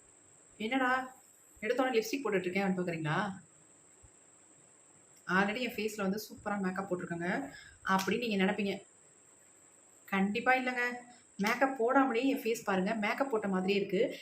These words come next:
என் கைகள் எப்படி இருக்கு பாருங்க, ஆனா என் ஃபேஸ் எப்படி இருக்குன்னு பாருங்க. எந்த அளவுக்கு பிரைட்டா இருக்குன்ட்டு. நம்ம பார்ட்டி ஃபங்க்ஷன்னாலே உடனே நம்ம ஃபேஸ் வந்து நல்லா பிரைட்டா வச்சுக்கணும், சூப்பரா சாரி கட்டணும் அப்படின்னு நினைப்போம். நம்ம ஃபேஸ் பிரைட்டா இருந்தா தான் எந்த ஒரு சாரி கட்டினாலும்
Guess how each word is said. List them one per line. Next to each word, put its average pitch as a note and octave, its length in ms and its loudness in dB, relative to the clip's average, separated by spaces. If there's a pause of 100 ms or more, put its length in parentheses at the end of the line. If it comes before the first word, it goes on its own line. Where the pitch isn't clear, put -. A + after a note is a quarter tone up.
(120)
என் G3+ 120 -6
கைகள் C4+ 280 4
எப்படி A3+ 180 2
இருக்கு G3 180 -6
பாருங்க, F#3 520 2
ஆனா G3+ 140 -2
என் G#3+ 160 -4
ஃபேஸ் C#4 240 -2
எப்படி A3 180 -4
இருக்குன்னு G3 220 -4
பாருங்க. E3+ 360 -4 (320)
எந்த B3+ 300 0
அளவுக்கு B3 380 2
பிரைட்டா G3 300 2
இருக்குன்ட்டு. F#3 460 0 (240)
நம்ம F3 240 2 (340)
பார்ட்டி C4+ 400 4
ஃபங்க்ஷன்னாலே A3 540 -2
உடனே F#3+ 280 2
நம்ம G#3 160 -2
ஃபேஸ் G3 300 2
வந்து G3+ 200 -2
நல்லா - 0 -
பிரைட்டா F#3 340 2
வச்சுக்கணும், F#3 320 0 (100)
சூப்பரா G#3+ 280 0
சாரி G3+ 300 0
கட்டணும் F3+ 360 -4
அப்படின்னு F3+ 340 -2
நினைப்போம். F3+ 340 -4 (320)
நம்ம G3 160 -2
ஃபேஸ் A#3+ 260 4
பிரைட்டா G3+ 160 2
இருந்தா A3 260 4
தான் G#3+ 200 -4
எந்த C4+ 320 -2
ஒரு A3 180 2
சாரி G#3 260 2
கட்டினாலும் G3 380 -6